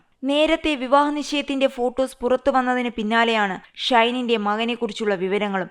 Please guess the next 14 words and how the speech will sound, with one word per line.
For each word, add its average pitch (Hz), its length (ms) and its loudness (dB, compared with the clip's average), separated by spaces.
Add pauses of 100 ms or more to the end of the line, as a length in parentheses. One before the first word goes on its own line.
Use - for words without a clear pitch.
പ്രചരിച്ചത്. 156 580 -8 (240)
നടന്റെ 277 380 4
മകൻ 240 340 0
സിയാന്റെ 254 580 0
ആദ്യ 233 320 0
കുർബാന 240 480 2
നടത്തിയെന്ന 220 580 0
രീതിയിൽ 202 380 -2 (200)
ചില 240 200 4
വീഡിയോ 208 440 0
സമൂഹ 208 460 -4
മാധ്യമങ്ങളിൽ 196 720 0
പ്രചരിച്ചിരുന്നു. 180 680 -4 (300)
ചില 269 200 4